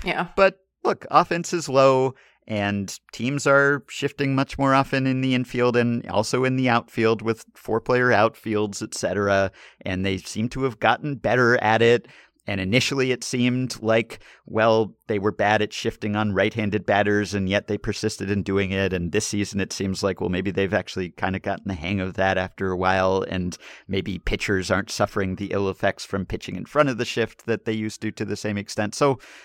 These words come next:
Speaker 2: maybe the shift is just too prevalent now, and it's working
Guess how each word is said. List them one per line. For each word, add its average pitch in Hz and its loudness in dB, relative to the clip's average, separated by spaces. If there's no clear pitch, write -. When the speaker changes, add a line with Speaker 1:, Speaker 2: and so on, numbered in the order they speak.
Speaker 2:
maybe 202 2
the 180 2
shift 170 0
is 147 -2
just - -4
too 185 -8
prevalent 147 0
now, 139 2
and 117 -2
it's - -8
working 135 -2